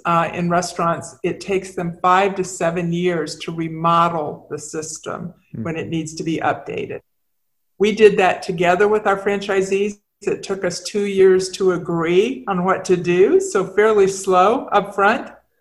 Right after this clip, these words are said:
Speaker 1: It took them two years to remodel the entire Popeyes system,
Speaker 2: Oh my
Speaker 1: not
Speaker 2: goodness,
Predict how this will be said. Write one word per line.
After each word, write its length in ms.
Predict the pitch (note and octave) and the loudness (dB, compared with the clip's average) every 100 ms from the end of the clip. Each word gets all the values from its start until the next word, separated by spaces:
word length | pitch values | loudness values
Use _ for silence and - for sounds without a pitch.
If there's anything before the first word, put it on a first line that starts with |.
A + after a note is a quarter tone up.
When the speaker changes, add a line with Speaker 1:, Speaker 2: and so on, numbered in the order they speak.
| _ - | _ -2
Speaker 1:
It 180 | F#3 | 0
took 180 | F#3 F#3+ | 0 -4
them 200 | F#3 F3 | -2 -4
two 180 | - G#3 | -4 -4
years 640 | F3 F3 G#3 F3 E3+ E3+ - | -2 2 2 2 -4 -10 -12
to 100 | F3 | -6
remodel 480 | E3+ E3+ E3+ E3 D#3 | 0 2 2 0 -2
the 140 | D#3 | -6
entire 640 | D#3 D#3 F3 E3+ D#3 - - | -10 -2 0 0 -2 -6 -6
Popeyes 480 | D3+ - - - - _ | -6 -6 -8 -10 -16 _
system, 360 | E3 D#3 - A#2 | -12 -10 -8 -8
Speaker 2:
Oh 40 | |
my 140 | C3 A2 | -6 -6
Speaker 1:
not 40 | F2+ | -4
Speaker 2:
goodness, 320 | F#2+ C#3+ | -2 -2